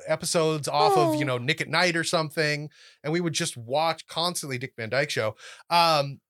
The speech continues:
Speaker 1: but it's also really revel-, relevant right now because of WandaVision.
Speaker 2: Ah.
Speaker 1: WandaVision is the biggest thing right now. Everyone's loving WandaVision.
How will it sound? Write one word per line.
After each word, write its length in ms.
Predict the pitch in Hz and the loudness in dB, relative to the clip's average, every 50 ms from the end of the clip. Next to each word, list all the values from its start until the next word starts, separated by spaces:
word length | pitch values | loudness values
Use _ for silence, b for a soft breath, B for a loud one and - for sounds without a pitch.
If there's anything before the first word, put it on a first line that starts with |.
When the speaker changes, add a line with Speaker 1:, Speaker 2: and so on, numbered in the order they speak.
| _ _ - | _ _ 0
Speaker 1:
but 240 | - 285 302 240 214 | 2 4 4 4 0
it's 100 | 208 - | 0 2
also 320 | 262 262 247 - 254 233 | 2 2 4 2 2 2
really 300 | 185 202 233 233 226 226 | 2 -2 -4 -2 -2 -2
revel-, 400 | 208 190 214 226 208 208 220 202 - | 0 2 2 2 2 0 -4 -6 -4
relevant 460 | - 196 202 220 233 220 185 202 190 156 | 0 2 2 4 4 2 0 -2 -4 0
right 240 | 160 165 170 156 | 0 0 0 0
now 580 | 156 165 196 226 277 269 226 185 185 190 208 208 - _ _ _ _ - | -2 -2 -2 0 0 0 0 0 0 0 -2 -4 -8 _ _ _ _ -8
because 260 | 262 - 190 175 156 | -4 -2 0 0 0
of 80 | 196 185 | 0 0
WandaVision. 760 | 208 226 240 285 349 370 381 240 165 156 135 - 131 117 - 160 | 2 4 4 4 4 2 0 2 2 0 0 0 0 -2 -2 -2
Speaker 2:
Ah. 540 | 180 196 233 403 494 453 180 127 82 - 180 - | 0 2 2 4 4 4 2 0 -2 -4 -4 -2
Speaker 1:
WandaVision 580 | 127 151 180 208 214 196 160 160 147 151 151 | 0 0 0 0 0 0 -2 -2 -2 -2 -4
is 220 | 143 135 117 117 117 | -4 -6 -6 -8 -8
the 100 | 131 135 | -8 -6
biggest 400 | 113 135 135 123 135 131 - - | -4 -4 -4 -4 -4 -6 -6 -4
thing 200 | 175 180 196 202 | -2 -2 -2 0
right 280 | 180 156 147 147 131 - | 0 0 0 0 -2 -4
now. 340 | 139 123 123 127 127 143 147 | -6 -4 -4 -2 0 0 0
Everyone's 420 | 131 123 139 135 131 135 131 120 | 0 -2 -4 -6 -8 -8 -10 -12
loving 460 | 117 113 120 127 139 135 147 139 135 | -6 -4 -2 -2 0 0 -2 -4 -4
WandaVision. 720 | 135 135 151 175 196 202 196 165 151 147 143 135 151 151 156 | -4 -2 -2 0 0 0 -2 -2 -2 -4 -4 -4 -6 -6 -8